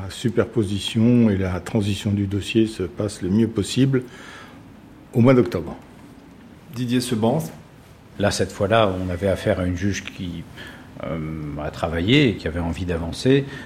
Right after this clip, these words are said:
Speaker 3: Elle n'est pas en mesure d'orienter et de diriger, euh, ce qui est son rôle, euh, les services de police judiciaire chargés de l'enquête. Or, pour, euh, monsieur Mouzin et pour les victimes,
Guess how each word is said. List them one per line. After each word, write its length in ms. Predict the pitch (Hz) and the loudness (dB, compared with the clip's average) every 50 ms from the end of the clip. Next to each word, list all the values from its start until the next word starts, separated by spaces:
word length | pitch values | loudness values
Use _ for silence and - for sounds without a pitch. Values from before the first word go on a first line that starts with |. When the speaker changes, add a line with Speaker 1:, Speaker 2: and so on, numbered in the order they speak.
| - - - - - | -16 -18 -18 -8 -4
Speaker 3:
Elle 180 | 98 95 101 | -2 0 2
n'est 100 | 104 104 | 2 0
pas 160 | - - 135 | 2 4 4
en 160 | 131 127 113 107 | 6 6 6 4
mesure 460 | 104 101 98 87 101 113 123 135 131 131 110 95 87 | 2 0 -2 -4 -2 -2 -2 -2 -2 -4 -8 -8 -4
d'orienter 880 | 110 117 95 98 101 101 98 90 92 - 113 117 120 127 127 - - - | -2 -2 0 0 0 0 0 -2 -2 -2 0 2 2 2 2 0 -4 -6
et 60 | 90 | -8
de 140 | 80 80 87 | -6 -6 -6
diriger, 760 | 82 85 95 117 113 107 101 95 90 95 107 113 123 139 - - 123 107 104 | -4 0 2 2 2 2 0 -2 -2 -4 -4 -4 -4 -4 -6 -8 -10 -10 -10
euh, 180 | 98 92 92 87 | -10 -8 -8 -10
ce 80 | - | -10
qui 120 | - - 101 | -8 -8 -8
est 20 | |
son 220 | - - 90 85 | -6 -4 -6 -6
rôle, 360 | 76 80 101 110 117 117 110 98 | -4 -4 -4 -2 -2 -2 -2 -2
euh, 120 | 87 85 78 - - - - - - - - - | -4 -4 -6 -8 -12 -14 -16 -16 -18 -16 -10 -6
les 160 | 87 90 85 | -4 -4 -4
services 360 | - - 101 87 92 110 104 | -2 -2 0 2 2 2 2
de 60 | 92 101 | 2 0
police 320 | 87 - 98 90 95 95 | -2 -2 -2 -4 -2 -2
judiciaire 460 | 92 90 90 87 87 - - 123 113 | -4 -4 -4 -4 -4 0 0 0 0
chargés 320 | - - 98 87 - 101 95 | 0 -2 -4 -4 -4 -4 -2
de 60 | 90 | -2
l'enquête. 320 | 90 85 - - 87 - - - - - - - - - - - - - | -4 -4 -2 -2 -4 -4 -4 -10 -16 -16 -16 -16 -18 -18 -20 -20 -4 2
Or, 260 | - 127 117 - - - - - - - - - - - - | 4 6 6 4 2 -4 -12 -16 -16 -18 -18 -20 -20 -20 -8
pour, 380 | - - 131 127 113 101 104 101 | -2 2 4 4 6 6 4 4
euh, 100 | 95 90 | 2 2
monsieur 380 | 90 92 92 87 - - 95 | 0 -2 -2 -4 -4 -4 -2
Mouzin 340 | 92 107 120 117 139 165 165 | -2 0 0 0 2 2 2
et 40 | 151 | 2
pour 160 | 117 - 107 | 2 0 0
les 80 | 98 95 | 0 0
victimes, 560 | 90 85 95 90 - - 170 170 170 139 - | -2 -2 -6 -10 -6 -2 0 2 2 2 2